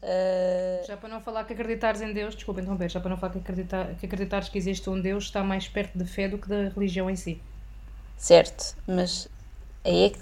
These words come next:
Speaker 1: lá está, certo. Mas o que eu estou a dizer é, ah, não tenho mesmo nenhuma crença, nem essas que enunciei como exemplo,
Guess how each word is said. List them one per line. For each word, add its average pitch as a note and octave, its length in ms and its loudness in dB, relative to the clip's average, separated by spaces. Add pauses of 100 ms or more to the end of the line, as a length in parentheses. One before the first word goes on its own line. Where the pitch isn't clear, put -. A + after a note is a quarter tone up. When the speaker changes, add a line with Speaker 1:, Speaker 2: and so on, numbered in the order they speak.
(120)
Speaker 1:
lá F3+ 180 10
está, - 280 2
certo. - 420 2 (120)
Mas F3 120 -6
o E3+ 40 -10
que - 80 0
eu - 20 2
estou A3 160 6
a - 20 8
dizer B3 220 6
é, D#3+ 180 2 (720)
ah, F3+ 440 10
não A#3 180 4
tenho C#4+ 200 2
mesmo C4+ 260 2
nenhuma B3 200 -2
crença, B3 400 -2
nem C#4+ 360 2
essas C4 280 -2
que - 160 -6
enunciei G3 480 0
como F3 240 -4
exemplo, G3+ 460 -2